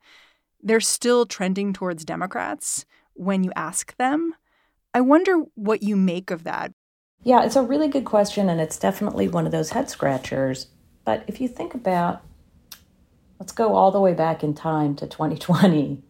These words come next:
Speaker 2: in that election, you know, you had a lot of people who turned out and voted for Joe Biden who weren't voting for Joe Biden 'cause they loved him, but because they couldn't stand Donald Trump, right?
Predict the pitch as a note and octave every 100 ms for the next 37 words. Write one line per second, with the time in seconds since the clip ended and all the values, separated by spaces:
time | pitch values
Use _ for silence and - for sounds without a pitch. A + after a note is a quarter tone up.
0 | _ E3 F3 D#3+ D#3 D#3+ D#3+ - C#3+ -
1 | - - _ _ _ _ _ _ B3 A#3
2 | A#3 A#3 C#4 C4 A3 D4+ F4+ - - F#3+
3 | F3+ E3+ E2 F3 F3 - A3 G#3+ G3+ -
4 | D3+ D#3+ F3 F3 - D3 D3 C#3 - -
5 | - C2 - _ _ _ _ _ _ B3+
6 | D4 F4 F#3+ F#3 F3 D#3+ C#3+ C#3+ C3+ C3+
7 | C3+ C3+ C3 - C3 C3 - _ _ _
8 | D#3+ D3+ - C#3 C3 - C#3+ - _ _
9 | _ _ _ _ _ _ F3+ F3 - -
10 | - F#3+ F3+ F3+ F#3 F3+ - D#3 C#3 -
11 | - - - - - - D2 D#3